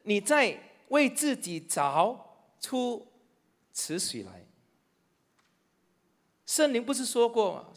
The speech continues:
主，主，我们的神不是说过？他说：“我是活水的泉源。”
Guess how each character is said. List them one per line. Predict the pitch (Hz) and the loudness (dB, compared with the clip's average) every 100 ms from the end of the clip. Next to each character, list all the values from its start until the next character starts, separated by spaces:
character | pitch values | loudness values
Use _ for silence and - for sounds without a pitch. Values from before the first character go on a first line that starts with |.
| - | -12
主， | - 190 | 0 0
主， | 190 175 - 202 190 - - _ _ | 0 -6 0 4 4 2 -8 _ _
我 | - | 0
们 | 190 277 | 4 6
的 | 254 | 6
神 | 170 - - 202 233 | 4 -4 2 2 2
不 | |
是 | 247 | -2
说 | 208 226 | 2 2
过？ | 220 208 135 - _ | 2 0 -2 -8 _
他 | - | -2
说 | 262 277 | 2 2
：“我 | 233 196 190 170 165 165 - _ _ | 0 2 4 4 2 -6 -16 _ _
是 | - - 302 247 - _ _ _ _ | -8 -2 0 -2 -4 _ _ _ _
活 | - 196 247 | 0 6 6
水 | 269 175 | 4 -8
的 | 143 | -10
泉 | 135 - 117 | -10 -12 -14
源。” | 113 104 | -16 -20